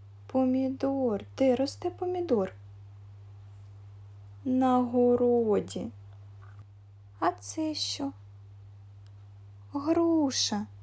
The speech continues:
Де росте груша? На городі чи на дереві? На дереві. Що це? Цибуля.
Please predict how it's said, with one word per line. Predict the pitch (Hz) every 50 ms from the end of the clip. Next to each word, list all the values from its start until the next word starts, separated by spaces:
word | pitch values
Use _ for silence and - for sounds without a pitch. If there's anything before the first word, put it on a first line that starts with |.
| - - -
Де | 254 233 - 262 254 247
росте | 254 285 294 - - - 349
груша? | 349 359 339 302 247 226 - - 214
На | 202 208 220
городі | 220 233 240 226 254 320 392 415 403
чи | 392 - - 320
на | 320 320 311
дереві? | 311 285 254 226 202 202 190 208 214 226 - - - - - - - - - - - - - - - - - - - - - - - - - - - - - - - - - -
На | - 302 320 320 320 320
дереві. | 302 311 - 302 311 311 311 302 294 269 233 208 196 190 185 202 208 208 233 240 - - - - - - - - - - - - - - - - - - - - -
Що | - - - - - 339 330 302 262 - -
це? | - - - 220 226 - - - - - - - - - - - - - - - - - - - - - - - - - - - - - - - - - - -
Цибуля. | - - - 277 269 247 233 233 - 262 269 269 269 254 240 220 202 190 202 226